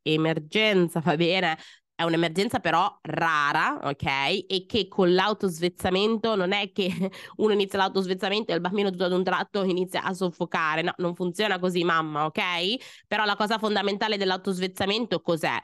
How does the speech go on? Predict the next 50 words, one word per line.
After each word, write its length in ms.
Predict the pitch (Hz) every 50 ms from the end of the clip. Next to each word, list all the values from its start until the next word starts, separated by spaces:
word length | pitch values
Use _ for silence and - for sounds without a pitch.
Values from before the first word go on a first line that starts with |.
| - - _ _
Che 140 | _ - 185
noi 180 | 180 202 226 220
iniziamo 340 | 202 180 - - 190 180
l'autosvezzamento 800 | 175 165 170 185 175 175 185 185 - 269 240 208 202 202 226 220
quando 340 | 220 226 214 208 220 214 220
è 180 | 214 202 208 202
pronto, 840 | - 226 220 220 220 214 214 226 226 208 202 226 220 220 226 240 - _ _ _
ok? 480 | - 185 196 - 226 220 214 208 214
Quindi 200 | 202 226 220 208
vi 80 | 196 202
ricordo 280 | 190 196 - 214 208 196
che 140 | - 196
lunedì 480 | 190 196 208 233 240 233 226 202 208 208
con 160 | 190 - 202
la 80 | 185 180
prima 220 | - 214 208 208
lezione 320 | 202 208 202 - - 214 196
abbiamo 200 | 185 180 180 185
subito 420 | 180 - - 247 214 220 196 202
parlato 380 | 190 190 180 180 185 190 190 180
del 240 | 175 175 175 175 - - - -
capire 400 | _ - 196 185 - 233 226 214
se 80 | 202 196
il 60 | 180
tuo 100 | 180 196
bambino 340 | 208 214 233 254 240 220 -
è 140 | - 185 185
pronto 440 | - 226 233 226 214 196 220 - -
oppure 300 | 185 185 - 190 180 170
no, 120 | 160 147
perché 200 | 147 170 156 185
lo 60 | 190
sapete, 280 | 185 220 190 190 180 180
a 20 |
me 80 | 190 202
non 120 | 196 190
piace 220 | 180 196 190 190 185
stare 180 | - 185 175
lì 80 | 175 180
a 60 | 175
parlare 220 | - 175 175 175
di 60 | 170 160
ventiseimila 460 | 170 165 165 - 170 165 160 151 156
cose, 340 | - 147 127 127 127 - -
ok? 400 | - - - 180 160 156 160 -
Pratica, 560 | _ 196 190 202 202 196 208 - 220 - 220 -
pratica, 440 | - 190 170 170 - 185 - 170
pratica, 640 | 165 - - 165 156 160 - 160 - 160 160 170 180 -
va 100 | 170 165
bene? 380 | 180 196 208 196 185 185 190